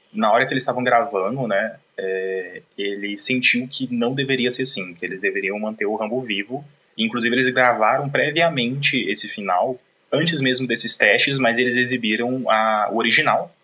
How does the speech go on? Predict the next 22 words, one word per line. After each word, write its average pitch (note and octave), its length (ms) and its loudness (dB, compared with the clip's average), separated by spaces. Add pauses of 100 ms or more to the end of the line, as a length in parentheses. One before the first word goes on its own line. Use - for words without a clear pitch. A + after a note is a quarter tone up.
(200)
Ele C3+ 120 -2
sab-, B2 280 -2
ele A2 120 0
meio A2 120 -2
que - 80 -10
tinha C3 180 -2
ideia A2 160 2
que - 60 -6
as - 80 -10
pessoas - 240 -12
não A2 80 -8
iam A2 120 -4
gostar C#3 280 -2
muito, A#2+ 320 -8 (400)
as G2+ 140 0
pessoas A2 240 -6
não A2+ 100 -4
gostaram A#2 500 2
tanto, A#2+ 280 -6
fizeram G#2 260 -4
um G#2+ 40 -10
teste, B2 500 0